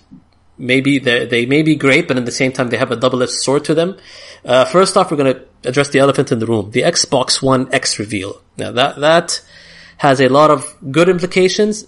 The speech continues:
and has a lot of bad stuff, in my opinion. Like, there, it's, it's really, really divided. Like, on one hand, I see where they're going with this. They, they're, they're com-,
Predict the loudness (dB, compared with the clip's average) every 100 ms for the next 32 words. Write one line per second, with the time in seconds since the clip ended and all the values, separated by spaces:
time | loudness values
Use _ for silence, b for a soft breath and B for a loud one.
0 | -4 -2 0 0 0 0 2 2 0 -2
1 | 0 0 -2 -8 -10 -10 -16 -14 -14 -12
2 | -14 -12 -14 -10 -8 -8 -12 -12 -12 -10
3 | -2 0 2 2 0 -2 0 0 0 -4
4 | -8 -6 -4 0 2 2 2 0 -2 -6
5 | -16 B B -6 -4 -2 0 4 4 4
6 | 2 2 2 2 2 2 2 0 -2 -6
7 | _ -2 -2 0 0 0 -2 -10 -4 -4
8 | -4 -10 -10